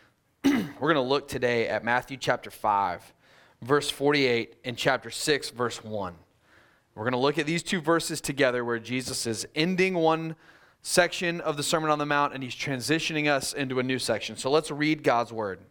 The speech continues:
"You therefore must be perfect as your heavenly Father is perfect.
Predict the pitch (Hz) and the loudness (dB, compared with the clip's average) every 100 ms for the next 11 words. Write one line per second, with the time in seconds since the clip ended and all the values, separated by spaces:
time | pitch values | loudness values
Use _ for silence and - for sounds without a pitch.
0 | _ _ _ _ _ _ _ _ _ _ | _ _ _ _ _ _ _ _ _ _
1 | _ _ _ _ _ - 226 180 180 - | _ _ _ _ _ 0 2 4 2 2
2 | 165 175 160 175 - 151 - - - 190 | 4 4 2 -2 -2 -4 -4 -4 2 2
3 | - 127 127 - - - _ _ _ _ | 2 -2 -2 -4 -16 -16 _ _ _ _
4 | _ _ 135 127 135 - 170 160 147 131 | _ _ -6 -2 0 0 0 0 -2 -6
5 | - - 170 160 120 113 110 - _ 120 | -4 2 4 2 0 -2 -6 -10 _ -16
6 | - - 143 - - _ - | -12 -4 -4 -4 -12 _ -20